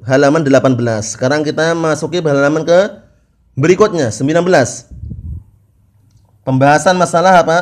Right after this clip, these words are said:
Masalah al-qamariyah sama al-syamsiyah. Nah, barakallahu fikum,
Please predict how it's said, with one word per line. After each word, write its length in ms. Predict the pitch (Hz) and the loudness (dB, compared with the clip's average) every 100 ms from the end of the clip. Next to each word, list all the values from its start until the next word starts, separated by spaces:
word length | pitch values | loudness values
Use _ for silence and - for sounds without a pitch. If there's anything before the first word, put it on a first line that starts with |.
| - | -2
Masalah 800 | 156 147 160 175 190 147 - - _ _ _ - | -4 -2 0 2 2 -2 -10 -20 _ _ _ 0
al-qamariyah 960 | 170 180 147 135 156 156 151 160 185 | 4 4 2 0 0 0 0 0 0
sama 240 | 185 160 170 | 0 -4 -4
al-syamsiyah. 1200 | 156 180 233 - - - 135 131 127 120 107 - - - - | 0 0 -2 -10 -10 -4 -2 -2 -4 -4 -6 -8 -14 -14 -10
Nah, 240 | 120 113 | -6 -6
barakallahu 480 | 110 127 123 120 120 | -2 -2 -4 -4 -6
fikum, 560 | 147 147 170 196 196 | -6 -6 -6 -6 -12